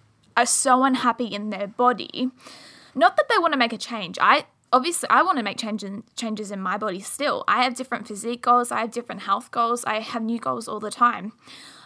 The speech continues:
But I think that the way that you try to obtain your goals says a lot about you and says a lot about the current state that you're in.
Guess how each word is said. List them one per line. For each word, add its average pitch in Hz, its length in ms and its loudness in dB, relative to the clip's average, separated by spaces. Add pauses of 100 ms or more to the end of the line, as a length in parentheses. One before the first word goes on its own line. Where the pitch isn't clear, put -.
But 254 100 6
I 240 100 6
think 247 220 -2
that 262 120 -2
the 262 100 0
way 220 320 0
that 262 140 -8
you 240 80 -6
try 226 260 -4
to 226 120 -4
obtain 220 520 -6
your 202 120 -6
goals 180 520 -6 (160)
says 247 220 0
a 240 80 0
lot 220 180 0
about 190 380 -4
you 214 180 -6
and 202 120 -10
says 220 180 -8
a 214 80 -10
lot 208 160 -8
about 202 300 -8
the 240 60 -6
current 208 340 -8
state - 340 -8
that 220 100 -6
you're 214 240 -6
in. - 280 -14